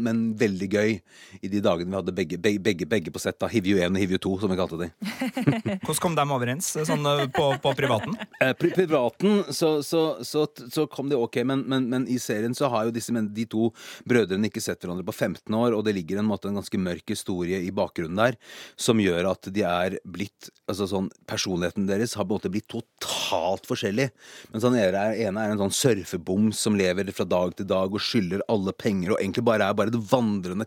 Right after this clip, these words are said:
Speaker 1: kaos, og alt han tar i bare, bare går i stykker, mens han andre måtte ha fått orden på alt og har familie og barn og, og, og driver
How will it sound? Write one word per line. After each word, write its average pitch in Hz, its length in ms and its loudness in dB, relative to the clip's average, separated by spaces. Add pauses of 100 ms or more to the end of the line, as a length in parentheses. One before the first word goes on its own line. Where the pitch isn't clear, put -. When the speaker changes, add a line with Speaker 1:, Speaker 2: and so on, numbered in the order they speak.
Speaker 1:
kaos, 120 480 4 (380)
og - 140 -2 (100)
alt 113 280 2
han 117 140 2
tar 104 320 2
i 123 80 2
bare, 110 280 4
bare 110 240 2
går 113 260 4
i - 40 -8
stykker, 131 420 0 (420)
mens 117 160 0
han 127 100 2
andre 104 380 0
måtte 101 280 0
ha 98 140 2
fått 98 220 -4
orden 87 340 -4
på 104 120 -4
alt 87 300 -2
og 90 80 -4
har 92 260 2 (160)
familie 104 460 0
og 92 120 -2
barn 92 280 0
og, 98 80 -2
og, 92 320 -2
og 95 100 -6
driver 87 320 -2